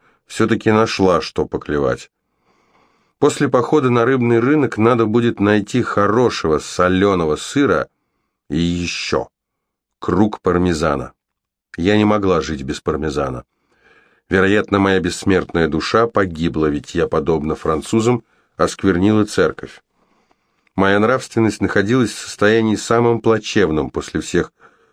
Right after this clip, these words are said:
плотских утех с Марко, не говоря уже о том очень странном темном часе, который я провела с Чезаре Борджиа. Заодно это мне, пожалуй, предстояло гореть в адском пламени лишнюю сотню лет,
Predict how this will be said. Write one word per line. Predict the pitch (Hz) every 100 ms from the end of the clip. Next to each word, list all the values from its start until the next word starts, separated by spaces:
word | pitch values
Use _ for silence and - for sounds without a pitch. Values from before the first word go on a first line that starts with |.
| _
плотских | 95 98 - - -
утех | 85 - 85
с | -
Марко, | 90 85 71 - - - _ _ _ _ _
не | 92 85
говоря | 90 92 92
уже | 90 80 82
о |
том | 92 87 -
очень | 110 139 - 123
странном | 113 - 110 107 101 92
темном | 107 98 98 90
часе, | - 107 95 -
который | 80 73 69 71
я | 71
провела | 65 76 76 73 71 _ _ _
с | -
Чезаре | - 87 82 80 76
Борджиа. | 71 85 76 65 67 67 _ _ _ _ _ _ _ _ _ _ -
Заодно | 80 104 95 101 143 151 -
это | 160 160 123
мне, | 110 117
пожалуй, | 113 104 113 123 113
предстояло | 98 92 - 95 113 113 92
гореть | 92 104 -
в | 87
адском | 101 - - 95
пламени | - 95 104 95 92
лишнюю | 90 101 - 98 87
сотню | - 95 - 98
лет, | 98 76